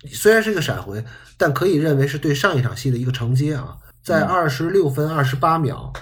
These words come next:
到二十八分十三秒，这是一场专门写给白先生的回忆的戏。这场戏是讲的什么呢？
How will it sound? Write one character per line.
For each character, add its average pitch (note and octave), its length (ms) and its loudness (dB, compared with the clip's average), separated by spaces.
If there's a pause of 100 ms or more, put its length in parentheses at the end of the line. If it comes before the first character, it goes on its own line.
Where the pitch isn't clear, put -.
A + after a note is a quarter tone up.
(260)
到 D3+ 140 2
二 D#3 200 2
十 C3+ 80 2
八 D#3 240 2
分 D#3+ 160 -2
十 - 160 -4
三 E3+ 220 0
秒， - 260 -4 (580)
这 F#3+ 140 0
是 E3+ 160 -4
一 F3+ 80 -6
场 - 320 -8 (340)
专 F3 160 0
门 E3+ 140 2
写 C3+ 260 2
给 C#3 160 -2
白 B2 300 -4
先 C#3+ 160 0
生 B2+ 140 0
的 G#2+ 60 -4
回 G2 220 -8
忆 B2+ 140 2
的 B2+ 100 -4
戏。 - 240 -14 (360)
这 A#3+ 80 -6
场 D#3+ 160 4
戏 F#3+ 200 -2
是 D#3 160 -4
讲 C3 220 -4
的 G#2+ 80 -6
什 A2+ 120 -4
么 B2 100 0
呢？ C3 220 0